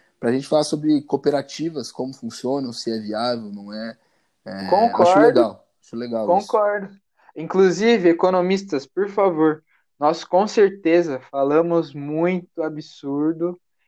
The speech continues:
Speaker 2: e
Speaker 1: <laughs>
Speaker 2: a gente quer que você, é, comente lá no nosso Twitter, no nosso Instagram, a gente vai começar a usar o Instagram agora, podem comemorar, <laughs> e comentem, falem, "Ó, vocês erraram nesse ponto e nesse ponto", porque eu não sou economista, muito menos o Murilo.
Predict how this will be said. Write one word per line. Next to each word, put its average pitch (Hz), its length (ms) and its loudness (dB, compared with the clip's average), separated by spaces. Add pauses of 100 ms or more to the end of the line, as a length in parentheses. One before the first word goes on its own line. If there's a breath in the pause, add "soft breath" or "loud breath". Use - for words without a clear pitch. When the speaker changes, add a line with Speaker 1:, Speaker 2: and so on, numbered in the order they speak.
(140)
Speaker 2:
e 131 440 0
Speaker 1:
<laughs> - 20 4
Speaker 2:
a 127 80 4
gente 143 1500 2
quer 147 140 2
que - 100 -14
você, 196 560 4 (340)
é, 120 240 0
comente 175 640 2
lá 170 180 6
no 160 100 -2
nosso 139 240 -2
Twitter, 151 380 -2
no 123 80 -12
nosso 123 200 -8
Instagram, 131 460 0
a 143 40 0
gente 139 180 -8
vai 127 80 2
começar 131 340 -4
a 131 40 6
usar 135 360 4
o 139 40 0
Instagram 135 480 0
agora, 120 440 2
podem 123 280 -10
comemorar, 120 680 0 (140 loud breath)
<laughs> - 220 -16 (360 loud breath)
e 135 380 2
comentem, 220 560 0
falem, 165 200 6
"Ó, 165 80 4
vocês 170 280 0
erraram 175 280 2
nesse 180 240 -10
ponto 175 240 -6
e - 20 -10
nesse 160 200 -10
ponto", 170 220 -8 (200)
porque 170 200 -2
eu 196 40 2
não 214 120 -2
sou 196 160 0
economista, 170 580 -4
muito 165 240 -8
menos 165 320 -6
o 165 140 -2
Murilo. 139 420 -6